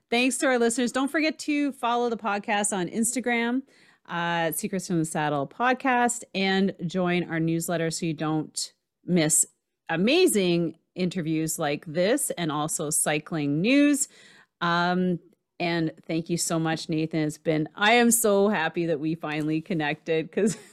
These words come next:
<laughs> like, I'm like, "Hey, you, you available? You available?" But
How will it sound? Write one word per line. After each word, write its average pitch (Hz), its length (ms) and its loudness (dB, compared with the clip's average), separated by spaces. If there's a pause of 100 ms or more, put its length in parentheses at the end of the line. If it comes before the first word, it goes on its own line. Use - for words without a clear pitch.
(300)
<laughs> - 200 0 (240)
like, - 400 0 (300)
I'm 170 140 -4
like, 147 160 -6
"Hey, 165 320 -2
you, 147 260 -10
you 143 240 -14
available? 208 540 6
You 190 100 8
available?" 247 420 -2 (480)
But 165 300 4